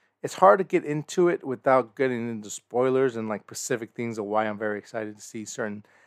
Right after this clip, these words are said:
things happen out live. But everything looks good. Uh, no complaints. I don't know how many episodes. I'm assuming they'll be at, at least an hour long. Uh, if, I don't know if it's gonna be eight episodes,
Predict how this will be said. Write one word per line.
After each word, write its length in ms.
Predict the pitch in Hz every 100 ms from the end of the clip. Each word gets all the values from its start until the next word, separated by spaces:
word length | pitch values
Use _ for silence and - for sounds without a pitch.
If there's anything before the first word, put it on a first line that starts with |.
| _ -
things 220 | 113 -
happen 340 | 113 101 107
out 160 | 107 98
live. 380 | 107 110 120 _ _ _ _ _
But 240 | 123 117 -
everything 340 | 165 214 214
looks 160 | 185 -
good. 340 | 147 214 226 - _ _ _ _ -
Uh, 200 | 123 120
no 220 | 120 156
complaints. 800 | - 147 - 147 165 190 - - _ _ _ _ _ _ _ _ _ _ _ _ _ _ _ _ 127
I 380 | 123 123 123 113 104
don't 220 | 143 185
know 140 | 190
how 120 | 156
many 160 | 180 175
episodes. 680 | 170 165 185 185 185 165 -
I'm 180 | 117 113
assuming 400 | - 156 160 147
they'll 100 | 143
be 240 | 147 143
at, 100 | 135
at 120 | 123
least 200 | 135 -
an 60 | 123
hour 240 | 139 139
long. 500 | 135 139 139 139 131 _ _ _ _ _ _ _ _ -
Uh, 640 | 110 107 95 - - - -
if, 220 | 117 113
I 40 |
don't 140 | 123 120
know 80 | 117
if 60 |
it's 80 | 104
gonna 100 | 107
be 160 | 101 104
eight 160 | 135
episodes, 560 | 131 110 - 120 113